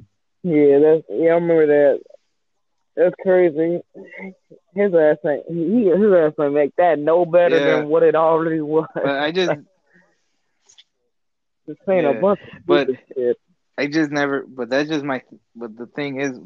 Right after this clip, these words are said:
Speaker 2: the point I'm trying to make is, is they, is if you're really gonna get mad over a national anthem or them sending a message about social justice, then don't go.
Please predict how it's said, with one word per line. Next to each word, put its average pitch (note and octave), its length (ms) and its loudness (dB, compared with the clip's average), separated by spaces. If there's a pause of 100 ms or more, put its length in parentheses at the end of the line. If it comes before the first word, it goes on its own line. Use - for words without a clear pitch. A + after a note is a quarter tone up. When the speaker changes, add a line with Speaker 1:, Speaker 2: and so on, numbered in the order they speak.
Speaker 2:
the B2+ 100 -12
point G3 300 0
I'm D#3 120 -4
trying C#3+ 220 -2
to C3+ 60 -4
make E3 380 -2 (720)
is, B2+ 280 -14 (1000)
is B2 200 -10
they, D3+ 220 0 (240)
is C#3 220 -10
if C#3 200 -6
you're D#3 220 -4
really D#3 380 -4
gonna D3 260 -10
get C3+ 220 -8
mad C#3 240 -6
over C#3+ 280 -6
a B2 40 -10
national C3+ 540 -12
anthem D3 500 -12
or A2 120 -16
them C3+ 500 -12
sending D3 340 -8
a B2 40 -12
message C#3 760 -6 (1160)
about B2+ 260 -10
social D3+ 340 -6
justice, C#3 600 -6
then C3 180 -10
don't D#3+ 260 -2
go. C#3+ 420 -4